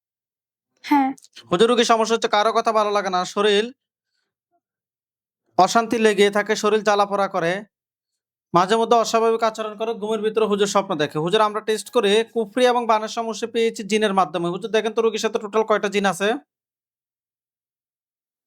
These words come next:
Speaker 1: পনেরোটা।
Speaker 2: পনেরোটাকে ধরে নিয়ে আসেন।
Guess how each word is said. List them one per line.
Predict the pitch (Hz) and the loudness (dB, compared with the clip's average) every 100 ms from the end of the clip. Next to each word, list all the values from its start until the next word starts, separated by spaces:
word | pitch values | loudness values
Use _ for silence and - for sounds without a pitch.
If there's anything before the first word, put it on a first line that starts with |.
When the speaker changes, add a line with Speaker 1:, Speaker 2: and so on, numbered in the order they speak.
| _ _ _ _ _ _ _ _ _ _ _ _ _ _ _ _ _ _ _ _ _ _ _ _ _ _ _ 320 | _ _ _ _ _ _ _ _ _ _ _ _ _ _ _ _ _ _ _ _ _ _ _ _ _ _ _ 0
Speaker 1:
পনেরোটা। | 311 320 302 262 - - - | 2 2 2 0 -6 -12 -4
Speaker 2:
পনেরোটাকে | 202 208 202 220 220 | 0 2 2 2 2
ধরে | 220 226 | 2 2
নিয়ে | 233 | -2
আসেন। | 226 220 226 | -2 -4 -4